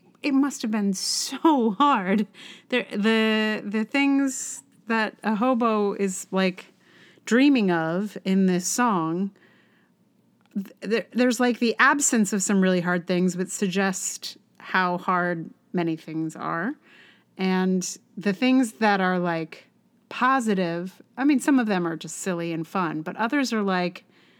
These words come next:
he doesn't dream of, like, a bed to sleep in. He dreams of a barn full of hay. Like,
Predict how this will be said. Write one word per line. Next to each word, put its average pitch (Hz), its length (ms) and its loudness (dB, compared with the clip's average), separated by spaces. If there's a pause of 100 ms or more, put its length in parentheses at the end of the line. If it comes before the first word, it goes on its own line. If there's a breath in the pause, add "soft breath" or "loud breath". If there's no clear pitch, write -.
(300 soft breath)
he 269 100 -2
doesn't 339 320 2
dream 254 320 4
of, 208 200 2
like, 185 340 0
a 175 100 -2
bed 180 760 0 (280)
to - 120 -8
sleep 165 440 -6
in. 170 320 -4 (240 soft breath)
He 233 100 -6
dreams 285 440 4
of 240 160 2
a 220 100 2
barn 247 460 4
full 233 260 0
of 196 120 0
hay. 190 720 -4 (100)
Like, 202 400 2